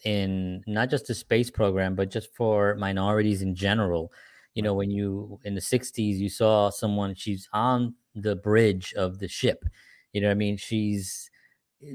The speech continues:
Speaker 1: she's, interacts with everyone. She's part of that team. You know, that was a big thing for, for a lot of, uh, Black young women, um, in, in the sixties, you know, I mean,
Speaker 2: Right.
Speaker 1: and then you go back to one of the episodes, one of your trivia questions, uh,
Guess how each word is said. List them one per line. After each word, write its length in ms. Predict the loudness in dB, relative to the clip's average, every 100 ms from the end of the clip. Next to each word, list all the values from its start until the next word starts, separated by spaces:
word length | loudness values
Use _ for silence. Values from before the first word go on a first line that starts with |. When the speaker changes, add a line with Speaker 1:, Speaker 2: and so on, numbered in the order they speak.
| -14
Speaker 1:
she's, 420 | -10 -2 0 -2 -6 -16
interacts 840 | -10 -8 -4 2 6 8 8 6 2
with 160 | 2 4
everyone. 460 | 4 4 2 0
She's 240 | -2 -6 -8
part 340 | 0 4 4
of 140 | 4
that 260 | 2 2 0
team. 420 | 0 0 2 0
You 60 | 0
know, 120 | 2
that 160 | 2 4
was 100 | 2
a 60 |
big 280 | 0 0 -2
thing 220 | -2 -2 -2
for, 440 | -2 0 0 -2
for 100 | -4
a 60 | -4
lot 200 | 0 -2
of, 100 | 0
uh, 280 | 0 0 -2 -2
Black 300 | 0 0 -2
young 220 | -2 0
women, 380 | 0 0 -2 -6 _ -20 -20 -2
um, 640 | 4 6 4 2 -2 -8 -16 -8
in, 140 | -4
in 140 | -2 -2
the 60 |
sixties, 680 | 0 0 0 0 -2 -4 -6
you 60 | -4
know, 100 | -2
I 100 | -2
mean, 220 | 0 -2
Speaker 2:
Right. 80 | -4 -12 -20 -20 _ 2
Speaker 1:
and 240 | 4 4
then 220 | 4 2
you 80 | 4
go 100 | 6
back 280 | 8 8 6
to 100 | 2
one 120 | 4
of 80 | 4
the 60 | 4
episodes, 380 | 2 2 2 4
one 140 | 4
of 60 | 4
your 120 | 4
trivia 300 | 6 6 6
questions, 460 | 6 4 2 0
uh, 260 | 2 2 0